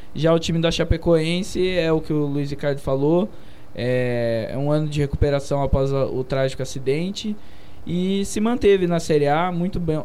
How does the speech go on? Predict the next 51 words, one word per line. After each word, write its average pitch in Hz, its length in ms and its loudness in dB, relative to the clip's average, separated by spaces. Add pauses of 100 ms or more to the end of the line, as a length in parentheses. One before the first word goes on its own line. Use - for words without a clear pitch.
muito 160 280 -2
bom 147 220 0
isso, 190 420 -4
e 190 140 -10
se 185 140 -6
manteve 220 320 2
com 247 80 2
alguns 240 280 0
pontos 226 280 -4
positivos. 185 680 0
O 139 40 0
Wellington 160 340 0
Paulista 147 420 0
voltando 135 420 -4
a - 20 -6
jogar 135 540 0
mu-, 151 200 -4
bem, 147 420 -2
marcando 147 420 -2
gols, 170 500 0 (460)
e 180 240 -2
pra 196 220 0
mim 185 240 -2
a 190 60 -2
maior, 175 460 2 (180)
a 135 100 -8
maior 147 340 2
alegria 160 600 4
do 151 100 0
time 147 200 -4
da 143 100 0
Chapecoense 151 480 -2
seria 170 380 4
o 175 80 4
atacante 170 460 -2
Arthur, 160 400 0 (120)
que 160 240 -6 (120)
pra 147 120 0
mim 139 220 -2
é, 151 420 -2
é 135 80 -4
um 151 100 -2
dos, 151 260 0 (200)
dos 139 160 -4
melhores 143 280 0
jogadores 147 400 0
do 135 80 -4
campeonato 135 500 -2
durante 131 300 -4
o 135 60 -8
ano. 107 140 -8